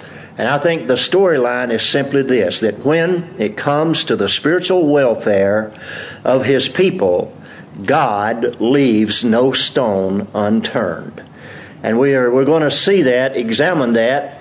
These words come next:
and do, uh, a study of it to help us to, uh, find help in time of need, so to speak. Now, memorials were a pretty common thing and still are in the history of Israel.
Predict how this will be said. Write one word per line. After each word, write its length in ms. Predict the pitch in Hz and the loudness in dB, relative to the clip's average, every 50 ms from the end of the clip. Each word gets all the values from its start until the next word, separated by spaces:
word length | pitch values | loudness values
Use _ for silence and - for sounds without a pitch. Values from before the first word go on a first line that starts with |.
| - - - | -12 -6 -4
and 300 | 117 120 120 120 120 117 | -4 -2 0 0 2 2
do, 420 | 127 147 147 139 135 127 131 - - - - - - - - | 4 4 4 4 2 0 -2 -6 -12 -16 -18 -18 -18 -8 -4
uh, 340 | - 110 104 107 101 101 - | 0 0 2 2 2 2 2
a 100 | - 117 | 0 0
study 420 | - - - - 165 165 151 147 | -2 -2 0 2 2 4 4 4
of 160 | 139 143 143 135 | 4 4 2 2
it 200 | 143 139 143 - | 0 0 -2 0
to 140 | 135 120 | 0 0
help 280 | 110 - 151 147 - - | 2 2 0 0 2 2
us 420 | 101 95 107 - - - - - - - - - - - - - - - - - - - - | 0 0 0 -2 -4 -6 -8 -12 -18 -20 -20 -20 -20 -20 -20 -20 -20 -20 -20 -20 -20 -12 -6
to, 460 | - 123 117 113 110 107 101 101 101 - - - - - - - - | -2 0 2 2 2 2 0 -2 -6 -12 -20 -20 -20 -20 -18 -8 -4
uh, 400 | 92 92 95 80 82 80 - - - - - - | -2 -2 0 0 -2 -4 -4 -6 -10 -20 -6 -2
find 360 | - 139 160 160 160 160 160 | 0 2 2 2 2 0 0
help 480 | 151 131 160 185 160 110 - - - - | 0 0 2 2 2 0 -2 -4 -6 -6
in 200 | 117 - 104 104 | -4 -2 -2 -2
time 360 | 101 123 120 123 120 120 123 | -2 -2 -2 -2 -2 -2 -2
of 220 | 120 - 117 107 117 | -2 0 0 0 2
need, 440 | 123 139 135 113 98 95 95 101 - - - | 2 2 4 2 2 0 -2 -4 -8 -10 -8
so 200 | - - 131 107 | -4 0 0 0
to 120 | 104 104 | 0 0
speak. 360 | - - - - 113 92 85 - - - - - - - - - - - - - | -2 -4 -2 0 0 0 -2 -6 -12 -18 -18 -16 -14 -14 -12 -12 -14 -14 -10 -4
Now, 380 | - 139 135 135 127 117 117 117 | -2 -2 0 0 0 -2 -2 -2
memorials 800 | 127 139 139 147 160 196 208 202 170 143 131 123 123 127 131 127 | 0 2 4 4 4 4 4 4 4 4 4 4 2 2 2 2
were 220 | 123 131 135 127 | 2 2 2 2
a 40 | 120 | 2
pretty 360 | 117 - - - 170 156 143 | 0 -2 -2 -2 0 0 0
common 400 | 135 - 147 147 135 131 123 123 | 0 0 0 0 2 0 0 0
thing 320 | 127 143 139 131 135 147 139 | 2 2 2 2 2 0 0
and 120 | 117 113 | 0 0
still 340 | - - - 185 196 156 127 | 0 0 2 2 4 4 4
are 340 | 110 104 98 101 117 113 - | 2 2 2 2 0 0 0
in 300 | - 120 117 113 113 110 | 0 0 0 2 2 2
the 160 | 101 107 104 | 2 2 2
history 500 | 101 101 151 156 151 - - 120 117 110 | 2 2 0 0 0 -2 0 0 0 2
of 320 | - - 113 110 101 - - | 2 2 0 0 0 0 0
Israel. 720 | 156 165 156 127 - 120 113 110 113 135 151 160 - - | 2 2 0 0 0 2 2 4 4 2 0 -2 -6 -14